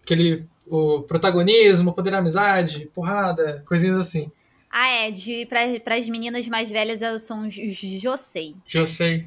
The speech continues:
Speaker 2: Que é mais difícil você ver, é mais fácil você ver seinen do que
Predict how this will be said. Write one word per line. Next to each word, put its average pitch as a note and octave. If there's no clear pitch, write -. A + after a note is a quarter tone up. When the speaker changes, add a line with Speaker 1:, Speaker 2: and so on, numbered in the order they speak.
Speaker 2:
Que E4
é D#4+
mais F4+
difícil G#3+
você G#3+
ver, F3
é F3+
mais F#3
fácil G3+
você A3
ver G#3+
seinen G#3
do A3+
que A3